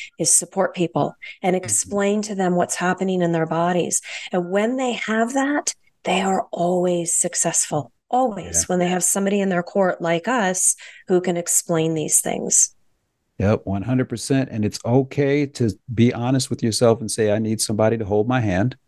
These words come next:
Speaker 2: And that's what we do sometimes. We reach out and we say, "Okay, I'm gonna hold your hand until you are strong enough and have enough confidence and belief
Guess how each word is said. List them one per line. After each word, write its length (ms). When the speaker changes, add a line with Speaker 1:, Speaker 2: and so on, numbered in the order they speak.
Speaker 2:
And 260
that's 240
what 140
we 120
do 280
sometimes. 720
We 240
reach 340
out 160
and 80
we 60
say, 300
"Okay, 260
I'm 100
gonna 140
hold 280
your 120
hand 280
until 400
you 300
are 160
strong 400
enough 380
and 100
have 220
enough 220
confidence 540
and 80
belief 480